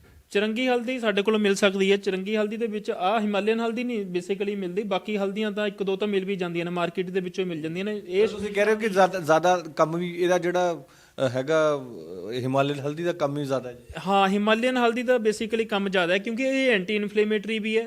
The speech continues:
Speaker 1: ਦੂਸਰੀ ਜਿਹੜੀ ਇਹਦੇ 'ਚ ਚੀਜ਼ ਹੈ, ਇਹ ਬਾਈਲ ਪ੍ਰੋਡਕਸ਼ਨ ਨੂੰ ਵਧਾਉਂਦੀ ਹੈ। ਬਾਈਲ ਪ੍ਰੋਡਕਸ਼ਨ ਕੀ ਹੈ? ਬਾਈਲ ਇੱਕ, ਅ, ਯੈਲੋ ਕਲਰ ਦੀ ਪਿਗਮੈਂਟ ਹੈ ਜਿਹੜੀ ਕਿ ਲੀਵਰ ਡੀਟੌਕਸੀਫਿਕੇਸ਼ਨ ਨੂੰ ਪ੍ਰਮੋਟ ਕਰਦੀ ਹੈ, ਟੌਕਸਿਨ ਬਾਹਰ ਕੱਢਣ ਦੇ ਵਿੱਚ ਸਾਡੀ ਹੈਲਪ ਕਰਦੀ ਹੈ। ਹਿਮਾਲਯਨ ਹਲਦੀ ਦਾ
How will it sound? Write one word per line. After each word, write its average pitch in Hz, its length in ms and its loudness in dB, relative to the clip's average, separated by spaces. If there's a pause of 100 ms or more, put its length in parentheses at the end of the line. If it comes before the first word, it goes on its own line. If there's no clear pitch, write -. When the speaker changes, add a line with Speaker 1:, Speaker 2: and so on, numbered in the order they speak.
Speaker 1:
ਦੂਸਰੀ 208 460 -2
ਜਿਹੜੀ 240 200 -2
ਇਹਦੇ 247 160 -2
'ਚ 247 80 -8
ਚੀਜ਼ 208 420 -4
ਹੈ, 233 100 2
ਇਹ 226 200 -2
ਬਾਈਲ 175 440 4
ਪ੍ਰੋਡਕਸ਼ਨ 269 400 0
ਨੂੰ 262 120 -4
ਵਧਾਉਂਦੀ 220 380 0
ਹੈ। 113 40 0 (580)
ਬਾਈਲ 196 300 4
ਪ੍ਰੋਡਕਸ਼ਨ 240 460 4
ਕੀ 226 160 4
ਹੈ? 226 40 8
ਬਾਈਲ 190 360 4
ਇੱਕ, 233 140 0
ਅ, 196 400 4
ਯੈਲੋ 190 340 6
ਕਲਰ 226 180 2
ਦੀ 247 80 2
ਪਿਗਮੈਂਟ 208 420 2
ਹੈ 202 80 6
ਜਿਹੜੀ 208 240 0
ਕਿ 240 120 -4
ਲੀਵਰ 190 600 2
ਡੀਟੌਕਸੀਫਿਕੇਸ਼ਨ 196 880 0
ਨੂੰ 233 140 -2
ਪ੍ਰਮੋਟ 226 500 2
ਕਰਦੀ 165 380 4
ਹੈ, 160 40 6
ਟੌਕਸਿਨ 202 440 0
ਬਾਹਰ 175 220 6
ਕੱਢਣ 196 200 0
ਦੇ 220 100 0
ਵਿੱਚ 214 140 -2
ਸਾਡੀ 208 280 0
ਹੈਲਪ 208 240 2
ਕਰਦੀ 143 380 -4
ਹੈ। 135 80 -4
ਹਿਮਾਲਯਨ 175 380 0
ਹਲਦੀ 208 280 2
ਦਾ 226 160 2